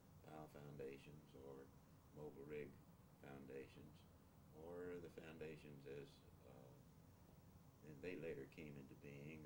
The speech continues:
of the gravity structures. Uh, so that some of the, uh, procedures that we more or less documented for ourselves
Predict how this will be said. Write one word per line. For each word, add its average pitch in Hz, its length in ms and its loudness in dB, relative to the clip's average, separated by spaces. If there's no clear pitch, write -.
of 69 40 0
the - 80 -6
gravity 95 480 4
structures. - 420 -4
Uh, 67 360 -6
so 78 100 -2
that 69 140 2
some 101 300 2
of 73 240 4
the, 73 120 0
uh, - 20 -4
procedures 101 680 0
that - 140 2
we 87 200 0
more 80 180 2
or 76 80 2
less 69 140 2
documented 73 640 0
for 69 120 -2
ourselves 73 640 2